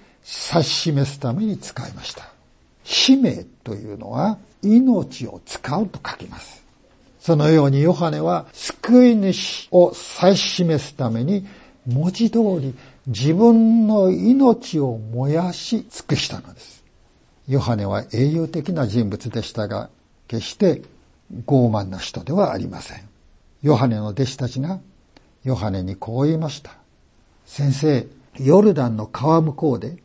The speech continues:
先生と一緒にいて、先生が明かしされたあの方が、なんと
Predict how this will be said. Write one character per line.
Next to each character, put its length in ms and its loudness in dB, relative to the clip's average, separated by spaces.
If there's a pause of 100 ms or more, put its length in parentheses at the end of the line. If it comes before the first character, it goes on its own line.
(120)
先 320 2
生 240 6
と 200 2
一 140 4
緒 420 -4
に 180 0 (320)
い 100 0
て、 240 0 (300)
先 320 0
生 300 4
が 140 6
明 80 2
か 180 0
し 60 -10
さ 160 0
れ 120 4
た 160 -2
あ 60 -2
の 120 -2
方 280 -6
が、 140 -12 (260)
な 200 2
ん 100 2
と 200 -4